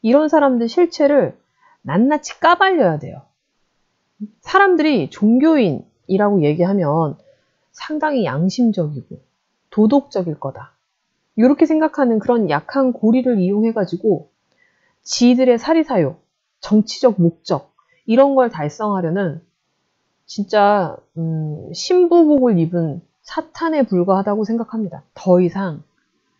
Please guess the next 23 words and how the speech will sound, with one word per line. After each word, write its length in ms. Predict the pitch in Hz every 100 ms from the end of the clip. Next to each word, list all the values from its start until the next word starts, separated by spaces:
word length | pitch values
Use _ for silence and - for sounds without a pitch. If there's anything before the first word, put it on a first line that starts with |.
| _ _ _ _ _ _
많은 520 | - 156 170 190 233 254
사람들이 840 | 262 254 220 165 139 160 139 - _ _ _ _ _ _
성직자라는 1300 | - 339 349 339 330 - 277 247 214 196 196 196
이름 520 | 175 196 196 196 196 - _ -
뒤에 400 | - 170 170 165
숨어서 680 | - - 294 160 147 120 _ _ _ _ _
이렇게 260 | 214 214 214
정치적인 840 | - 196 202 - 262 262 233 196
목적, 480 | 156 - - 151 - _ _
음? 100 | 240 254 _ _
정치 540 | - 214 208 208 262 214
야욕에 440 | 135 175 240 247
의해서 380 | 196 160 165 165
이 80 | 151
사람들이 400 | 170 170 160 156
움직이는 580 | 165 175 175 175 135 127
거, 200 | 117 _ _ _ _ _ _ -
이런 220 | 247 254
거 400 | 214 220 160 - _ _ _ _ _
방관해서는 840 | - 190 208 240 294 294 285 262
안 140 | 147 147
된다고 360 | 190 196 180
봅니다. 540 | 156 139 147 120 104